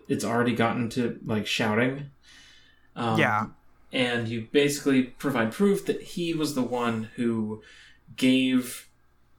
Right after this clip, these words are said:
Speaker 1: the Marauders access to the gates so that they could get in and do a big murder. Um, and then he just decides, "Well, if you're going to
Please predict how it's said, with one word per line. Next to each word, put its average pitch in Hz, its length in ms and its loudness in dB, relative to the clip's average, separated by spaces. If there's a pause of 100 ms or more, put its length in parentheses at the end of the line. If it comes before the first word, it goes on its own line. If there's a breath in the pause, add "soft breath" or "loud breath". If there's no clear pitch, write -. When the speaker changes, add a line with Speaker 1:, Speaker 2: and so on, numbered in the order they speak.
Speaker 1:
the 117 600 0
Marauders 117 600 4
access 113 680 -2
to 107 680 -4 (720)
the 117 100 -4
gates - 760 -2 (140)
so - 140 -8
that 110 120 -2
they 107 120 -2
could 107 140 -6
get 117 160 0
in 113 100 2
and 110 100 -4
do 117 120 -2
a - 20 -4
big 113 220 -2
murder. 170 380 0 (760 loud breath)
Um, 113 540 0
and 127 320 0
then 139 160 2
he 151 200 0
just 147 380 -2
decides, 135 580 0
"Well, 139 600 0
if 139 200 -6
you're 143 140 4
going 147 360 2
to 123 640 -2